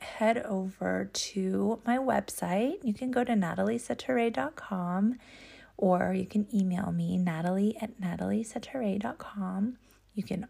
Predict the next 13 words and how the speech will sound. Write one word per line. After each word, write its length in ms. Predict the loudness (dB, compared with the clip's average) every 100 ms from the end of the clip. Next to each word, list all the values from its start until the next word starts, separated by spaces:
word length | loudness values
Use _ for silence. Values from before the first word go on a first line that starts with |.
| -2
also 680 | 4 4 4 4 4 4
D 320 | 2 0 4 6
M 180 | 6
me 260 | 2 2 2
on 140 | 0
Instagram 800 | 2 0 0 -4 -2 0 2 0 -2 -2
at, 280 | 0 0 -4 _ 2
you 160 | 4
guessed 340 | 8 8 8 6
it, 220 | 4 4 _ 6
at 320 | 6 6 6
Natalie 380 | 6 8 4 2
Satorre. 640 | -2 0 0 2 2